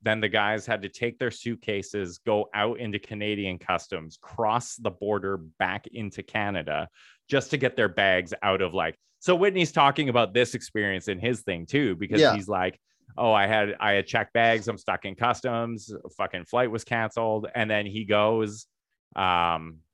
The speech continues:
Speaker 1: goes and whatever, sleeps in a hotel for the night, and then comes back to the airport the next morning, and it's, like, even more of a shit show. And this is going on. Air Canada has canceled ten percent of their flights through the first week of June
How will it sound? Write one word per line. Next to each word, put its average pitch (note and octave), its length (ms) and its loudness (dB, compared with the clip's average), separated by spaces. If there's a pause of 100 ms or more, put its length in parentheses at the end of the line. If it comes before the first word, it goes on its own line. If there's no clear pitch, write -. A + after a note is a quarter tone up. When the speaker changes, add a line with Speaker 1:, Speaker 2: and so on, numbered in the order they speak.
(840)
Speaker 1:
goes A#2 340 2
and A2+ 140 -2
whatever, F#2+ 280 2
sleeps - 340 -6
in G2+ 80 -4
a F#2+ 40 -2
hotel F#2 460 0
for F#2+ 160 -4
the F2+ 100 -4
night, E2+ 260 -2
and G2+ 120 -4
then F#2+ 80 -6
comes G#2+ 240 -4
back F#2+ 200 -2
to - 80 -20
the G2+ 120 -2
airport F#2 320 -4
the F#2 60 -8
next F2+ 280 -10
morning, F2+ 380 -8
and G2+ 120 -4
it's, G2 200 -6
like, F#2 180 -4
even F#2+ 260 -8
more F2 220 -4
of D2+ 80 -8
a D#2 60 -12
shit D#2+ 220 -12
show. D2+ 380 -4
And A2 160 -4
this A#2+ 160 0
is C3 120 -6
going A#2+ 240 2
on. G#2 160 4
Air A2+ 160 0
Canada A#2+ 440 0
has G#2 160 0
canceled G2 480 -2
ten G2+ 200 -2
percent G#2 340 -2
of F2+ 60 -4
their F2 120 0
flights F2 480 -2
through G2 120 -2
the E2 80 -12
first - 320 -6
week F2+ 160 -6
of D#2+ 100 -10
June E2 360 -6